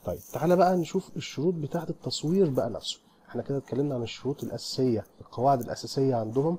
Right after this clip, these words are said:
وهي التلات قواعد اللي احنا قلنا عليها دي. طيب ال-، ال-، القواعد التانية اللي هي قواعد خاصة بالتصوير نفسه.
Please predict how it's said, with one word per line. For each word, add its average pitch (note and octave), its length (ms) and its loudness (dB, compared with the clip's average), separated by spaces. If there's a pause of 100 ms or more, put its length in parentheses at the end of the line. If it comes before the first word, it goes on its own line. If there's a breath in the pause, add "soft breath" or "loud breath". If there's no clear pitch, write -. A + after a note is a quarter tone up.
(420 soft breath)
وهي C3 360 4 (180)
التلات C3 480 -2
قواعد A#2 380 0
اللي A2+ 120 -2
احنا A2+ 160 -4
قلنا A2+ 220 -2
عليها F#2+ 220 -4
دي. F2+ 120 -10 (120)
طيب - 140 -4 (280)
ال-، B2 240 -2
ال-، A#2+ 240 -2
القواعد E3+ 380 2
التانية B2 460 0 (340 loud breath)
اللي G#2+ 160 -2
هي B2+ 40 -2
قواعد C#3 420 4
خاصة - 640 -2 (260)
بالتصوير C3+ 1500 2
نفسه. G2 180 -8